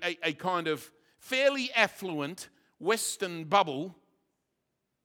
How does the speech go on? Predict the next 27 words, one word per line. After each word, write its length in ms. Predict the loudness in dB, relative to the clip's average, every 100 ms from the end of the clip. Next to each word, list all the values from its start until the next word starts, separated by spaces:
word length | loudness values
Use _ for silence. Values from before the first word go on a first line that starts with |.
| _ _ _ _ _ 0
and 160 | 2
we 120 | 0
forget 480 | -4 -6 0 0 2
that 180 | -2 -2
today, 460 | -4 4 6 6 2
as 160 | -4 0
I'm 220 | 0 0
standing 500 | -8 -8 -6 -6 -6
here, 460 | -6 -2 -2 -2 -8 _ _ _ _ -10
not 260 | 0 0 -2 -12 _ _ _ -6
five 400 | 2 4 4 4
miles, 320 | 2 0 -2
few 260 | -4 -4 2
miles 340 | 2 2 0
away, 380 | -2 -2 -2 -8 _ _ _ _ _
is 200 | -4 -4
Bronzefield 800 | 0 2 2 -2 -8 -8 -8 -8
Prison. 380 | -6 -6 -6 -8
Some 240 | -6 -6
of 80 | -6
you 100 | -6
might 200 | -4 -6
have 80 | -4
heard 180 | -6 -4
that. 220 | -4 -6 -20 _
Maximum 480 | -2 -2 -2 -6 -8
security, 600 | -10 -10 -6 -4 -6